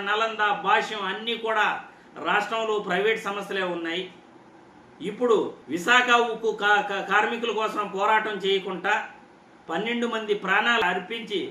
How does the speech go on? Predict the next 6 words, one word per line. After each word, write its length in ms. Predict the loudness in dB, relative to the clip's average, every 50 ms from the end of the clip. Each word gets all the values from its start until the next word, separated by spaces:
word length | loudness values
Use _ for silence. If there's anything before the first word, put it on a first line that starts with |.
| -10 -14 -20 -20 -18 -14
విశాఖ 380 | -12 -6 0 4 4 6 6 6 4 2 2 0
ఉక్కును 260 | -2 -2 -4 -4 -4 -4 -2
సాధిస్తే 500 | 0 2 2 2 0 -2 -2 0 0 0 0 -2 -6 -14 -20 -20 -20 -20 -20 -20 -20 -20 -20 -20 -20 -16 -8
ఈరోజు 380 | -4 0 2 4 4 4 4 2 0 -2 -2
మిట్టల్ 300 | -4 0 2 2 2 2 2
కంపెనీ 300 | 0 0 0 0 0 -2